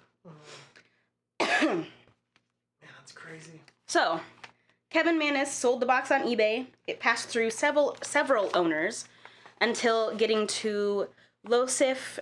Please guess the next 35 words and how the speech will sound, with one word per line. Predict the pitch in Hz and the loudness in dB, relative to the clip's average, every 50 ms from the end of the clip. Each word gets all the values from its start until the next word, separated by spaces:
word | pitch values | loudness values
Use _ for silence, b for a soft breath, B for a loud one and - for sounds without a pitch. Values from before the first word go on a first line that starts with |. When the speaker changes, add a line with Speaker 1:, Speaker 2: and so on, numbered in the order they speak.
| - _ - | -12 _ -4
Speaker 2:
Nitzik, | 185 190 202 247 277 - - 554 571 - - - - _ _ _ _ _ _ _ _ _ _ _ _ _ _ _ _ - | -2 0 0 0 -2 0 0 0 0 -2 -6 -20 -20 _ _ _ _ _ _ _ _ _ _ _ _ _ _ _ _ -4
a | - 202 | -4 -4
student | - - - 240 240 247 240 - - | -4 -4 -4 -4 -4 -4 -4 -4 -2
at | 214 208 190 - - - | -2 0 -2 -2 -4 -6
Truman | - - 320 330 330 320 320 | -4 0 2 2 2 2 0
State | 320 - 277 - | 0 0 0 0
University | 214 233 220 202 196 196 196 - 220 202 226 247 | 0 0 0 2 0 0 -2 -2 -8 -8 -8 -6
in | - - 196 196 202 | -4 -4 -4 -4 -4
Kirksville, | - - - 277 - - - 220 226 226 226 226 220 220 - - - - | -6 -6 -6 -6 -6 -4 -2 0 0 2 2 2 0 0 -2 -4 -8 -8
Missouri. | 220 214 208 180 170 160 - - - - - 208 - _ _ _ _ _ _ _ _ _ _ _ _ _ _ _ _ _ _ | -6 -4 -4 -2 -2 -2 -2 -2 -4 -8 -10 -12 -14 _ _ _ _ _ _ _ _ _ _ _ _ _ _ _ _ _ _
He | - 233 | -8 -4
was | 233 220 214 202 - | 0 0 0 0 2
the | 202 208 | 0 2
last | 247 294 320 - - - | 2 2 0 -2 -6 -2
person | - 262 220 220 240 226 233 247 | 0 0 2 2 0 0 0 2
to | 247 - | 2 2
auction | - 202 202 - - 202 190 | 2 2 0 -2 0 0 0
the | 185 | 2
box | 175 175 160 156 - - - | 2 2 0 0 0 -2 -2
off | - - - - | -2 -2 -2 -4
on | - 165 160 | -4 -4 -2
eBay. | - 156 160 147 143 151 196 254 - _ _ _ _ _ _ _ _ _ _ _ _ | -2 -2 -2 -2 -2 -2 -2 -4 -10 _ _ _ _ _ _ _ _ _ _ _ _
During | - 196 202 208 208 | 0 0 2 2 0
the | 208 | -2
time | 208 - 240 220 214 226 | -2 0 0 0 2 0
he | 226 - | -2 -2
owned | - 226 262 285 | 0 0 0 0
the | 269 240 226 | 0 0 2
box, | 214 208 226 - - - - | 2 2 0 0 -4 -10 -10
he | - - 202 | -4 0 0
and | 190 190 190 | 0 0 0
his | 196 185 185 | -4 -4 -2
roommates | 190 196 196 190 196 196 - | -2 -2 -2 -2 -4 -4 -6
experienced | 190 - - - 180 175 170 170 170 165 165 - - - | -10 -12 -10 -4 -2 0 0 0 0 -2 -4 -8 -10 -8
nightmares, | 175 180 175 170 - 180 190 202 226 269 302 - - | -4 -4 -2 -2 -2 -2 -2 -2 -2 -2 -4 -8 -12